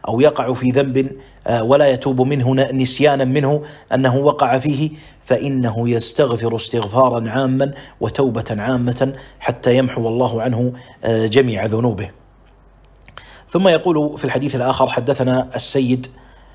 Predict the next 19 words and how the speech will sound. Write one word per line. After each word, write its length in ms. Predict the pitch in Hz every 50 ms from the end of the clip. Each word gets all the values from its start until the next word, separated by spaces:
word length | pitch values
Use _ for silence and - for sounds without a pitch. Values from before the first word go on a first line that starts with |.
| - - - - - - - _ - - - - - - -
أبو 140 | 143 143 135
الحسن 400 | - - 127 - 139 131 135 127 - - -
محمد 500 | 127 120 - 143 143 139 135 143 139 - - - - -
بن 140 | 139 120 120
الحسين 420 | 117 - 117 117 - 139 135 127
بن 160 | 113 117 117 110
داود 320 | 123 117 131 135 127 120
العلوي، 540 | 117 104 113 131 127 120 123 123 123 123 - - -
قال: 180 | - 135 127
أخبرنا 720 | 120 120 - - 120 131 123 120 120 123 127 131 127 127 -
أبو 160 | 127 117 120
القاسم 500 | 120 113 - 127 131 123 120 - 123 113
عبد 180 | 101 107 104 107
الله 240 | 117 127 127 117 113
بن 140 | 107 120 117
إبراهيم 420 | 110 110 120 120 110 123 127 120
بن 260 | 110 113 113 113 113
بالوية 480 | 110 117 117 127 127 123 123 127 127 127 - - - - - - -
المزكي، 760 | 110 120 123 120 110 143 131 - - - 123 123 127 131